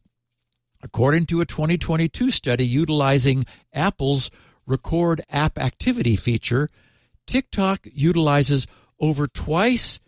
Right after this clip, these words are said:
the average number of potential trackers for social media platforms. Almost all of these trackers were maintained by third parties, making it harder to know what TikTok is doing with the information they collect.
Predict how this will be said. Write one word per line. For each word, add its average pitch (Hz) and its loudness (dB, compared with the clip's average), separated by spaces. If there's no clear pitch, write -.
the 170 -6
average 151 0
number 135 2
of 127 -4
potential 139 -2
trackers 107 -2
for 135 0
social 123 2
media 117 2
platforms. 110 -2
Almost 156 0
all 160 0
of 190 -2
these 190 -2
trackers 165 -2
were 135 2
maintained 135 0
by 131 0
third 120 -2
parties, 175 0
making 165 0
it 170 0
harder 233 -2
to 175 -2
know 139 2
what 139 -2
TikTok 160 -2
is 127 0
doing 135 0
with 156 -2
the 147 0
information 123 0
they 107 2
collect. - -2